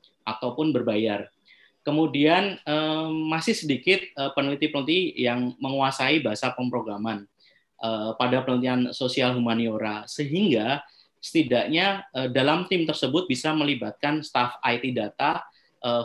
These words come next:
khususnya untuk, eh, mengunduh data, eh, melalui, eh, big data, ataupun adanya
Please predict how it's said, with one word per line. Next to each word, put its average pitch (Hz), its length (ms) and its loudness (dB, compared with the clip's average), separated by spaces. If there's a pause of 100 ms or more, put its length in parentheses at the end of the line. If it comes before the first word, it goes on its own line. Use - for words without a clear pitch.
khususnya 170 560 -2 (440)
untuk, 139 400 -2
eh, 131 520 -2
mengunduh 143 360 2
data, 147 480 2 (120)
eh, 120 320 2
melalui, 120 520 0
eh, 120 320 0 (160)
big 120 160 -4
data, 107 400 -4 (640)
ataupun 147 720 2
adanya 127 320 4